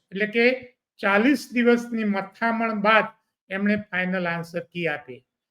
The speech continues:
હવે ચાલીસ દિવસની આ મથામણ બાદ પણ એમણે દળી દળીને કુલડીમાં દળ્યું, એમ કહેવો તો કહી શકાય કે જે નિર્ણયો લીધા છે,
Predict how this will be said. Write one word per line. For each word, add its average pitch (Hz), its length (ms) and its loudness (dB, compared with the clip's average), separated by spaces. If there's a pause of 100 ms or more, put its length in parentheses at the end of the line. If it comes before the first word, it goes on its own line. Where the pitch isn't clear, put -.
(160)
હવે 214 120 2
ચાલીસ 226 540 0
દિવસની 262 680 0 (360)
આ 220 200 4
મથામણ 240 760 2
બાદ 220 360 4 (140)
પણ 240 360 0 (220)
એમણે 233 320 0
દળી 214 400 4
દળીને 240 440 6
કુલડીમાં 208 680 0 (200)
દળ્યું, 185 540 2
એમ 214 200 2
કહેવો 202 220 0
તો 202 140 -8
કહી 180 180 -6
શકાય 147 380 -14 (520)
કે 233 80 2
જે 285 420 6
નિર્ણયો 240 460 6
લીધા 220 340 2
છે, 226 400 -4